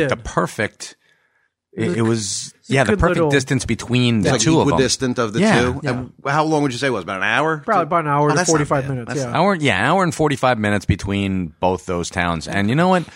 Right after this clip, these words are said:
Speaker 2: There's a lot of st-, and they had, it's a very charming little town. It's,
Speaker 1: Yeah.
Speaker 2: you know, it's, it's seen better days, but I mean, that's, you, you do work.
Speaker 3: It's cyclical,
Speaker 2: You know?
Speaker 3: isn't it? When,
Speaker 2: Of
Speaker 3: in any
Speaker 2: course.
Speaker 3: town, you know, you're gonna have ups and downs. So, I mean, Red Bank went through it.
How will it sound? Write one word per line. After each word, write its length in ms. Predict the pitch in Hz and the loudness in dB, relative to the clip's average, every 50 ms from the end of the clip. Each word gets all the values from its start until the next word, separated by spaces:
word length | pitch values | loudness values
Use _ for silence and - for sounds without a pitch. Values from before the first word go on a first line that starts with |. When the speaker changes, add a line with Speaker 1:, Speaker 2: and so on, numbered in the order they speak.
| - - - - _ | -20 -20 -20 -20 _
Speaker 2:
There's 220 | - 120 123 120 101 | -2 0 0 2 2
a 60 | 101 | 0
lot 400 | 95 92 92 98 104 110 123 131 | 0 -2 -2 0 0 2 2 0
of 60 | 120 | -2
st-, 140 | - - - | -2 0 0
and 140 | 123 123 123 | 2 2 4
they 80 | 117 | 2
had, 240 | 120 135 123 87 95 | 2 0 -2 -4 -4
it's 240 | 110 104 80 - - | -6 -6 -6 -6 -6
a 60 | 110 | -6
very 280 | 98 101 - - 269 - | -4 -4 -4 -4 -2 -2
charming 520 | - - - 131 127 117 113 107 101 92 90 | -2 0 0 0 0 0 0 0 -2 -2 -2
little 180 | 101 107 98 87 | -4 -4 -4 -4
town. 280 | - 131 117 95 90 113 | -2 -2 -2 -2 -2 -2
It's, 160 | - - - | -2 -2 0
Speaker 1:
Yeah. 40 | 196 | 0
Speaker 2:
you 40 | |
know, 140 | 175 139 156 | 0 0 0
it's, 300 | 190 - _ _ - - | -2 -6 _ _ -10 -8
it's 200 | 247 247 - - | -8 -4 -2 -2
seen 240 | - - 240 202 160 | -2 -2 -2 -2 0
better 220 | 135 139 117 110 | 0 0 0 0
days, 300 | 98 87 92 92 123 170 | -2 -2 -4 -4 -4 -4
but 180 | 120 - 202 - - 85 - | -4 -4 -4 -4 -6 -8 -6
I 80 | 131 | -4
mean, 260 | 135 139 135 135 131 120 | -4 -2 -2 -4 -4 -2
that's, 600 | - 139 151 170 - - - - - - - - _ _ _ _ - - - - - _ _ _ _ _ _ _ - | -2 -2 -2 -2 -2 -6 -6 -6 -8 -10 -12 -14 _ _ _ _ -20 -20 -20 -20 -20 _ _ _ _ _ _ _ -16
you, 300 | 85 80 85 101 120 131 | -12 -4 0 2 2 2
you 220 | 113 107 107 117 | 2 0 -2 -2
do 180 | 123 110 139 147 | 0 0 0 0
work. 340 | 131 110 160 - - 87 - | 0 0 0 0 0 0 0
Speaker 3:
It's 180 | - 165 - - | -2 -2 0 0
cyclical, 460 | - - 143 - - 104 95 127 87 | 0 0 0 -2 -2 -4 -6 -6 -6
Speaker 2:
You 60 | 92 | -6
know? 40 | 98 113 | -6 -6
Speaker 3:
isn't 160 | 117 120 143 | -4 -2 -2
it? 100 | 147 139 104 | -2 -2 -2
When, 120 | 139 135 | -4 -4
Speaker 2:
Of 60 | - - | -2 -2
Speaker 3:
in 80 | 131 135 | -2 0
any 100 | 135 135 | 0 0
Speaker 2:
course. 140 | 139 127 | 0 0
Speaker 3:
town, 280 | - 139 139 135 135 135 | 2 2 2 2 2 2
you 60 | 127 117 | 2 0
know, 60 | 117 | 0
you're 80 | 117 | 0
gonna 140 | 113 120 113 | 0 0 0
have 100 | 113 104 | 0 0
ups 160 | 113 113 107 - | -2 -4 -4 -6
and 80 | 104 | -6
downs. 320 | 101 110 110 110 110 107 98 | -4 -2 -2 -2 -2 -4 -6
So, 220 | - 101 98 98 | -6 -6 -6 -4
I 40 | 98 | -4
mean, 120 | 104 110 107 | -4 -4 -2
Red 200 | 120 123 117 90 | -2 -4 -4 -4
Bank 200 | 82 82 78 - | -8 -12 -14 -14
went 160 | - 76 71 | -16 -18 -18
through 180 | - 71 73 78 | -18 -18 -16 -16
it. 120 | 80 - | -16 -14